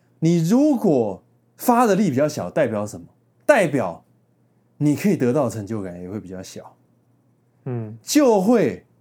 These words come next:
Speaker 1: 造成我们刚刚遇到的那个状况。他为了要拿到一样的成就感，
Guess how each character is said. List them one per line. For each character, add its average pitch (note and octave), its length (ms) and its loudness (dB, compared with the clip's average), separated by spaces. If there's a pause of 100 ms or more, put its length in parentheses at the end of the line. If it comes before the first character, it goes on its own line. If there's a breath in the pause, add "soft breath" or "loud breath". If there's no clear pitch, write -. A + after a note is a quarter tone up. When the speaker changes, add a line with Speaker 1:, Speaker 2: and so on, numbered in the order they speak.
(120)
Speaker 1:
造 D#3+ 240 2
成 G#2 180 -8
我 F2+ 60 -14
们 F#2 140 -12
刚 A2 180 -8
刚 G2+ 300 -8
遇 B2 160 -4
到 G#2+ 160 -4
的 F#2 100 -10
那 F#2 100 -14
个 F#2 120 -14
状 F2 200 -16
况。 - 200 -20 (1200)
他 B3 200 2
为 B3+ 240 2
了 F3 80 2
要 A3 180 2
拿 D#3 260 -2
到 E3+ 160 0
一 A#2+ 100 -4
样 C#3 120 -4
的 A2 80 -6
成 G2 180 -14
就 G2 200 -10
感， - 240 -18